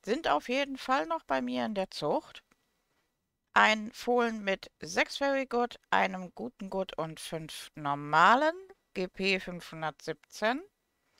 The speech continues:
Ja, und da ist, äh, Dune, das ist mein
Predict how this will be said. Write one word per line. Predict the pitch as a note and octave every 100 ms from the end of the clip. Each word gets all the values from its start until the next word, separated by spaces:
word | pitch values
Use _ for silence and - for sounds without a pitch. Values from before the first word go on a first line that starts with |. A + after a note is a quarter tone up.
| _ _ _ _
Ja, | D#3+ C3
und | - F#3 F#3+ - -
da | - F3 F#3 -
ist, | F#3 - - -
äh, | F3 F3+ F3 _ -
Dune, | E3 F#3 B3 C#4+ D#4+ D#4
das | G3
ist | - - -
mein | D#3 D#3+ D#3+ D#3+